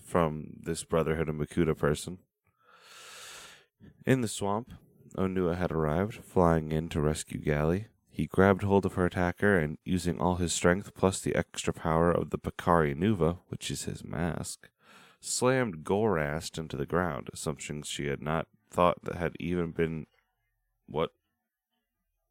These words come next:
Something she thought that not even being trampled by a Tatarak or being, excuse me, or being sent through a wall by Kreka could compare to.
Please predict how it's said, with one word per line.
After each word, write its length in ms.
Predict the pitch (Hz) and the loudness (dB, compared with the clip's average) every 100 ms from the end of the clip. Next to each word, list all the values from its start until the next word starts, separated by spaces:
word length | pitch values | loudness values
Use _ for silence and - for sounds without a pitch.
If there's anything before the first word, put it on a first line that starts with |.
| _ - - - - - | _ -20 -20 -18 -20 -6
Something 420 | - 127 107 95 | 0 2 4 2
she 200 | - 98 | 2 0
thought 420 | - 90 78 - | 4 6 6 4
that 200 | 82 - | 2 2
not 280 | 76 90 - - | 2 2 2 0
even 300 | 85 87 82 | -2 0 0
being 220 | 80 78 | 0 -2
trampled 520 | - 92 90 92 85 | 0 0 2 -2 0
by 140 | 82 80 | 2 2
a 180 | 73 | 0
Tatarak 720 | - - 92 78 73 73 - - - - - - _ | -4 -4 -4 -2 -2 -4 -6 -14 -20 -20 -20 -20 _
or 100 | - | -12
being, 360 | - 87 82 - _ _ _ _ _ _ | -2 0 0 -6 _ _ _ _ _ _
excuse 280 | - - 87 | -20 -16 -12
me, 80 | 73 - _ _ _ _ _ - - - 104 | -12 -14 _ _ _ _ _ -20 -20 -8 -2
or 100 | 85 | -2
being 220 | 82 76 | -2 -6
sent 320 | - 95 - | -6 -6 -4
through 160 | 101 101 | -2 0
a 40 | |
wall 280 | 95 101 98 | 2 2 2
by 160 | 104 | 0
Kreka 420 | 101 110 92 78 76 | -2 -4 -4 -4 -10
could 160 | 73 | -12
compare 360 | 87 82 85 76 | -12 -8 -6 -6
to. 360 | - 71 80 | -6 -8 -8